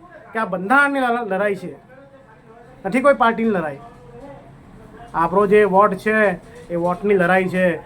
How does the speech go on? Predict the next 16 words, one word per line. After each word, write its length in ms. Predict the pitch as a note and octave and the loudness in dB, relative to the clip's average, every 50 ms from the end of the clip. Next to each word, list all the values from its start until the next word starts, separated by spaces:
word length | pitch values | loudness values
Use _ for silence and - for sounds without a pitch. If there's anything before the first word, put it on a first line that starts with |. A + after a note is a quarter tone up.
| - - - - - - | -16 -20 -20 -20 -10 -6
જે 80 | F#3 | -6
બંધારણનું 580 | F3+ E3+ E3+ F3+ F3+ A3+ C4 C#4+ C#4+ C#4 C#4 C4+ | -4 -2 -2 0 4 4 4 4 4 2 0 2
ઉલ્લંઘન 300 | C4+ C4+ C4+ C4+ C4+ C4+ | 2 2 2 2 0 -2
કરી 220 | C4 B3+ B3 B3+ | -2 -2 -4 -2
રહ્યા 200 | B3 B3 A#3+ A#3 | 0 0 0 0
છે 340 | A3+ A#3 G#3+ F#3+ D3 B2+ B2+ - _ _ _ _ _ _ _ - - _ - - - - - - - - - | -2 -2 -6 -6 -6 -10 -14 -20 _ _ _ _ _ _ _ -20 -20 _ -20 -20 -20 -20 -20 -20 -20 -8 -4
એના 180 | F#3+ A3 B3+ C4 | 2 4 4 6
માટે 500 | C4 C4 B3+ C4 C4 C4 A#3+ G#3+ F#3 F3+ - - - - - - - - - - | 6 4 4 4 2 2 2 0 -2 -4 -10 -18 -20 -20 -20 -20 -20 -20 -20 -8
જ્યારે 520 | D#3+ G3 G#3 A3 A#3 A#3+ A#3+ A3+ G#3 F#3 - - - - - _ _ | -4 -2 0 0 0 0 0 0 -2 -2 -6 -12 -20 -20 -20 _ _
રાહુલ 280 | - F#3 F3 G3+ G#3+ G#3+ | -8 -4 -2 -2 -2 0
ગાંધી 240 | G3+ G#3 G#3 G#3+ A3 | -2 -2 0 0 -2
જેટલા 200 | G#3+ F#3+ G#3+ G3 | 0 -2 -2 -4
પુરાવા 400 | - G3+ G3 G3+ G3+ G#3 G#3+ G#3+ | -2 -2 0 0 0 0 0 0
બતાવ્યા 600 | G3+ F#3+ - G#3 G#3+ G#3 G#3+ G#3+ G#3+ G#3 G3 F#3 - - - | -2 -2 0 0 0 2 2 0 2 2 0 0 -2 -8 -12
કે 60 | G3 F3+ | -10 -10
આટલું 600 | F3 - G#3 A3+ A3+ A3+ G#3 F#3 F3+ - - | -8 -4 0 2 2 2 2 0 -2 -8 -16